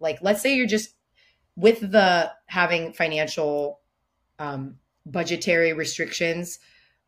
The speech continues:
all I mean is, like, if you are really determined to do this and you're like, "I don't wanna keep my job, I wanna just kind of take a sabbatical, I want to just get to know myself more." Like, it's a perfect opportunity for you to come in on a student visa,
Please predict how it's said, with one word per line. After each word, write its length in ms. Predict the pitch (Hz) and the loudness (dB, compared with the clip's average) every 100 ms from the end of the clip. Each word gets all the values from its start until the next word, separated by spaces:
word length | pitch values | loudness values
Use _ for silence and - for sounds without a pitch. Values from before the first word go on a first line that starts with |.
| - | 2
all 160 | 196 | 6
I 140 | 226 220 | 6 6
mean 320 | 185 165 170 | 2 -2 -4
is, 120 | 170 | -4
like, 160 | 165 160 | -4 -4
if 100 | 160 | -4
you 140 | 175 196 | -2 0
are 100 | 208 | 0
really 520 | 156 151 151 147 151 | 0 -2 -2 -2 -6
determined 540 | - - 147 143 139 | -10 -14 -12 -10 -10
to 100 | 131 | -10
do 120 | 135 | -12
this 300 | 131 139 139 | -10 -10 -12
and 180 | - 147 | -14 -10
you're 120 | 139 | -8
like, 200 | 135 135 - | -10 -12 -12
"I 80 | 147 | -10
don't 240 | 143 143 | -8 -8
wanna 160 | 156 156 | -6 -6
keep 240 | 151 156 | -8 -8
my 140 | 151 151 | -6 -6
job, 500 | 143 131 131 131 131 _ _ _ - | -6 -6 -6 -8 -12 _ _ _ -12
I 80 | |
wanna 380 | 151 139 147 160 | -8 -4 -2 -2
just 240 | 170 180 - | -4 -6 -4
kind 180 | 180 | -2
of 80 | 175 | -2
take 220 | - 165 175 | -2 -4 -2
a 60 | |
sabbatical, 1080 | 170 170 151 139 147 139 143 143 139 143 - _ _ _ - | -6 -4 -2 -2 -6 -8 -6 -4 -4 -6 -10 _ _ _ -8
I 80 | 147 | -6
want 380 | 143 156 160 160 | -2 -2 -2 -6
to 220 | - 165 | -6 -4
just 540 | 165 156 156 - - - | -2 -4 -4 -8 -12 -12
get 160 | 143 156 | -8 -8
to 120 | - | -6
know 140 | 156 151 | -4 -2
myself 420 | 151 151 147 143 | -2 -4 -6 -6
more." 240 | 151 143 - | -8 -8 -4
Like, 180 | 175 - | -6 -2
it's 180 | 196 214 | 0 2
a 140 | 220 | 0
perfect 460 | - 180 170 180 - | -2 -4 -2 -2 -2
opportunity 640 | 156 165 - 147 147 156 | -4 -4 -6 -6 -6 -8
for 120 | 147 | -8
you 200 | 160 147 | -8 -6
to 80 | 147 | -6
come 240 | 139 139 135 | -6 -8 -8
in 120 | 139 | -10
on 140 | 135 | -12
a 60 | 135 | -12
student 360 | 127 139 135 | -12 -14 -14
visa, 460 | - 156 - 196 208 | -14 -12 -8 -6 -8